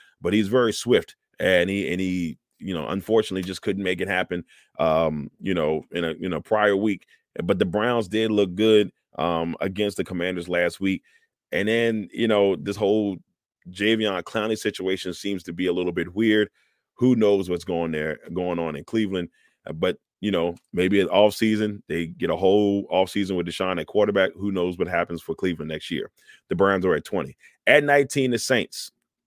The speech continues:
The Saints, you know, in the mix, had a chance, still could have made the playoffs, but then the Packers won their game against the Vikings, which eliminated the Commanders and the Saints last week. The Saints kinda fought back this season.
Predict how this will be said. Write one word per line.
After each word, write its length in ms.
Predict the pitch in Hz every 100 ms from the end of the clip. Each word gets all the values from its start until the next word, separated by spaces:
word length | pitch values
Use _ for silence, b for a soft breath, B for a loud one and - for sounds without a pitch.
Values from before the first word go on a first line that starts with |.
| _ _ _ _ -
The 120 | 104 92
Saints, 500 | - 156 156 - - b b b _ _
you 100 | 107
know, 220 | 87 104 -
in 140 | 127
the 60 | 151
mix, 300 | 135 147 -
had 280 | - - 131
a 40 |
chance, 540 | 139 135 131 - - - -
still 400 | - 110 139 135
could 220 | - 135
have 220 | 127 110
made 240 | 107 127 120
the 80 |
playoffs, 500 | 110 123 120 110 120 123
but 180 | 101 107
then 260 | 117 113 - b b
the 80 | 87
Packers 440 | - 120 127 123
won 140 | 113 113
their 120 | 110
game 260 | 110 117 104
against 280 | 101 107
the 60 | 90
Vikings, 460 | 90 113 113 104 101
which 180 | 104
eliminated 440 | 98 104 101 98 95
the 40 |
Commanders 480 | 98 98 101 98 92 - -
and 240 | 104 107
the 60 | 92
Saints 340 | - 104 104
last 300 | 95 90 -
week. 200 | 95 92 B B B B
The 80 | -
Saints 240 | 139 208 -
kinda 240 | 175 151
fought 260 | 139 135 117
back 240 | 113 110
this 180 | 113 -
season. 460 | 113 107 113 107